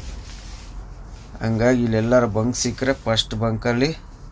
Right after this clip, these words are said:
ಡೀಸೆಲ್ ಹಾಕ್ಸ್ಕೊಂಡೆ ಓಡಬೇಕು. ಡೀಸೆಲ್ ಯಾವತ್ತೂ ಅಷ್ಟೇ ಆಗಲಿ, ಮುಂದೆ ಎಲ್ಲಾರು ಹಾಕ್ಸ್ಕೊಳ್ಳೋಣ, ಒಳ್ಳೆ ಬಂಕ್ ನೋಡೋಣ, ಒಳ್ಳೆ ಬಂಕ್ ನೋಡೋಣ ಅಂತ ಹೋಗಕ್ ಹೋಗ್ಬಾರ್ದು. ಡೀಸೆಲ್ ಇದ್ದರೆ ಹೋಗ್ಬೋದು,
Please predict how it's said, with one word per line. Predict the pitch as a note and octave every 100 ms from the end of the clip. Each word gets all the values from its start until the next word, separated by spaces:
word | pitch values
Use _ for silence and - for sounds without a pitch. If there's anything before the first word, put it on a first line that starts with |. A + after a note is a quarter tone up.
| - - - - - - - - - - - A#2
ಡೀಸೆಲ್ | A#2 A#2+ A#2
ಹಾಕ್ಸ್ಕೊಂಡೆ | A2 - A#2+ A#2+ D#3+ - - - - -
ಓಡಬೇಕು. | G#2+ G#2+ G#2+ G#2 D#2+ - - - - - - - - -
ಡೀಸೆಲ್ | A#2+ C3+ C#3 D3+ C#3
ಯಾವತ್ತೂ | B2+ B2+ D3 - D#3+
ಅಷ್ಟೇ | D3+ - D3+
ಆಗಲಿ, | C#3+ C#3 C#3+
ಮುಂದೆ | C3+ C3 C3+ C#3+
ಎಲ್ಲಾರು | C#3+ C#3
ಹಾಕ್ಸ್ಕೊಳ್ಳೋಣ, | C#3 C3+ C#3 C3 C3+
ಒಳ್ಳೆ | C3 B2+ C3+
ಬಂಕ್ | B2 C3 B2
ನೋಡೋಣ, | C3 C3 C3
ಒಳ್ಳೆ | B2+ A#2+ B2+
ಬಂಕ್ | B2+ C3 A2+
ನೋಡೋಣ | A#2+ B2+ B2+
ಅಂತ | B2
ಹೋಗಕ್ | B2 A#2+ B2
ಹೋಗ್ಬಾರ್ದು. | - B2 B2 A2+ D#3 - - - - - -
ಡೀಸೆಲ್ | A2+ C3 D3+ D#3
ಇದ್ದರೆ | D3+ D#3+
ಹೋಗ್ಬೋದು, | D3+ D3 C#3+ D#3 C3+ E3+ -